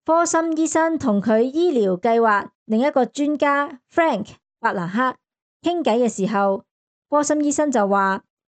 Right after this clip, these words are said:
「我敢打賭，誠實嘅人睇醫生嘅次數會減少。」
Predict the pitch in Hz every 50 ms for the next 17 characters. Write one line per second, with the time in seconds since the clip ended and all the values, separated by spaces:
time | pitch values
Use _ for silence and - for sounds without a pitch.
0 | _ _ - - 285 294 285 302 349 370 359 - 226 233 285 285 - 202 202 233
1 | 262 254 220 190 208 226 220 - - 247 233 233 233 - 285 269 - 320 302 269
2 | 233 220 208 202 - 220 226 277 302 320 349 359 330 - - 330 311 285 269 -
3 | - 262 240 240 247 240 233 233 226 226 - 226 196 208 208 196 190 - - 180
4 | 151 165 190 220 220 - - - 180 170 165 185 208 214 202 - -